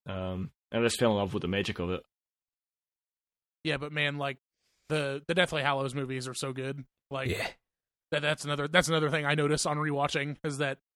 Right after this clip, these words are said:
Speaker 2: boy, those Deathly Hallows <laughs> movies are great.
Speaker 3: Yeah, they are very good films. Yeah. Very, very good.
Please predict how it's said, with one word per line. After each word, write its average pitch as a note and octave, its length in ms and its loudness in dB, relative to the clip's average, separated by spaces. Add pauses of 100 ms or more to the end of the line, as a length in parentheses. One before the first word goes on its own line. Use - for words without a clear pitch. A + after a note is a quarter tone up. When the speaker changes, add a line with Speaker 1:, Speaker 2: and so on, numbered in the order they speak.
(220)
Speaker 2:
boy, D#3 140 2
those C#3+ 120 0
Deathly C#3+ 240 -2
Hallows C3+ 320 0
<laughs> - 60 -20
movies E3+ 180 -2
are F3 60 2
great. D3 340 -6
Speaker 3:
Yeah, D2 220 0
they D2 60 -2
are D2+ 160 0
very D2+ 520 -8
good - 180 -8
films. E2 500 -8 (1500)
Yeah. D2+ 180 -2 (800)
Very, G2+ 160 10
very E2+ 180 4
good. D#2+ 220 0